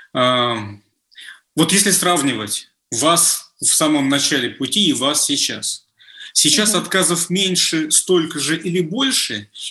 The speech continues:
Speaker 1: Или вопрос даже не в количестве отказов, а вот именно в отношениях, э, к ним?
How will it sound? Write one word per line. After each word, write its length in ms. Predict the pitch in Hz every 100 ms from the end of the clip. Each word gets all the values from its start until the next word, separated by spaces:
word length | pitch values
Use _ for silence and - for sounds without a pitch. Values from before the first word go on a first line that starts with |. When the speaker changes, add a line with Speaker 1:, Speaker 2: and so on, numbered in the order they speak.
| -
Speaker 1:
Или 220 | 208 220
вопрос 420 | 180 185 202 196
даже 240 | 185 170 180
не 100 | 175
в 60 |
количестве 540 | 180 185 202 - 147 151
отказов, 480 | 151 190 175 160 -
а 100 | 151
вот 160 | 156
именно 240 | 180 165 147
в 100 | 135
отношениях, 800 | 151 156 - 156 120 113 110 123
э, 300 | 113 110 104
к 60 | -
ним? 280 | 135 101 98